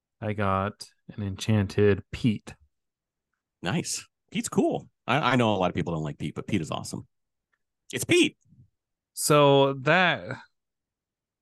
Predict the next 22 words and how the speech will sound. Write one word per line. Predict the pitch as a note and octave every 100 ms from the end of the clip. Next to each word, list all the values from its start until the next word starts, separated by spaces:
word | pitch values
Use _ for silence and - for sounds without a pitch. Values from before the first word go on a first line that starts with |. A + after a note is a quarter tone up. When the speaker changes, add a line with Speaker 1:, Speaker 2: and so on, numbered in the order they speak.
| _ _ _ -
Speaker 1:
segues | A2+ A2 G#2+ F#2+
right | G2+ G2+
into | G2 F#2+ - G2
what | F#2+ G2+
we're | G2+
gonna | G2 F#2+
talk | - F#2+
about | F#2+ F#2
next. | G2 F#2+ - - - - _ _ _ _ -
There's | C3+
one | B2 C#3 C#3+
thing | D#3+
I | C#3
know | B2 A#2
about | G#2+ G2
you, | G2+ F#2+ G2 G2+ _
James. | - F2+ F2+ F#2+ G3
It's | G#2+ -
your | G#2 G2
obsessiveness | G#2+ A2 - - A2+ C#3+ G#2 G2 G2 F#2+
with | - G2
collecting. | - A2+ A2+ - F#2+ F2+